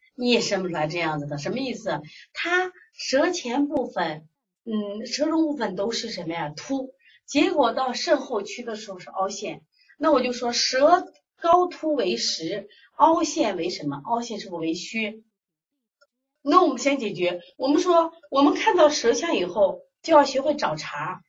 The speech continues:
这个孩子跟一个正常的时候来比的话，他首先是不标准的嘛。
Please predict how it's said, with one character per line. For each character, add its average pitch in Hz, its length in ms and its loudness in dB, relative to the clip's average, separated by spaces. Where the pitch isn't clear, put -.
这 440 140 -4
个 370 120 0
孩 226 240 0
子 247 280 -4
跟 302 220 4
一 294 100 0
个 233 260 2
正 440 180 0
常 254 160 -2
的 233 80 -2
时 226 80 -6
候 214 140 2
来 196 180 6
比 160 240 -10
的 156 140 -8
话， 160 260 -6
他 285 120 -8
首 233 160 -4
先 262 140 -4
是 294 60 0
不 302 120 -4
标 320 260 4
准 240 180 -6
的 143 80 -8
嘛。 294 180 -6